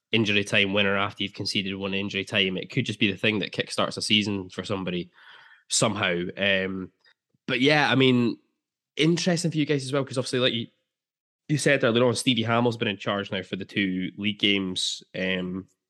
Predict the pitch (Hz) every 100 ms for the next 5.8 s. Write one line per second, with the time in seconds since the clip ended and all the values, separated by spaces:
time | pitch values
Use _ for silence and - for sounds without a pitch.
0 | _ _ _ _ - - 127 123 117 -
1 | 104 95 95 95 113 87 101 107 107 -
2 | 98 101 98 98 - 95 - 95 101 101
3 | 98 95 110 101 98 98 85 - 90 98
4 | - 104 92 98 - 95 - 95 92 90
5 | 95 90 85 98 98 90 85